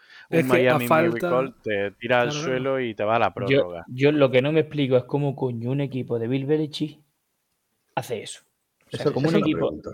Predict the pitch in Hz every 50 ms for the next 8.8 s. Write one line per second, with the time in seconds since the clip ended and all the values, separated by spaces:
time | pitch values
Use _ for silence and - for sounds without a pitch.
0 | - _ _ _ _ _ - - - 170 226 196 139 135 - - - 80 85 85
1 | - 85 82 - - _ _ _ _ _ _ - 156 156 147 185 151 143 156 160
2 | 92 90 90 87 90 92 95 90 92 104 123 151 165 156 175 147 151 - 170 165
3 | 190 170 131 143 120 - 127 131 117 107 101 98 98 98 95 98 98 123 - -
4 | - - 87 76 69 73 - - - 92 92 104 101 90 82 78 82 87 92 104
5 | 120 135 151 147 147 - 95 82 78 71 73 - 76 71 - _ _ _ _ _
6 | _ _ _ _ _ - - 82 69 - 101 107 110 - 82 71 69 - 82 85
7 | 82 87 101 110 113 113 120 - - 92 92 95 101 117 113 - 82 76 71 76
8 | 71 80 95 - - 82 80 - - - 170 - 180 160 151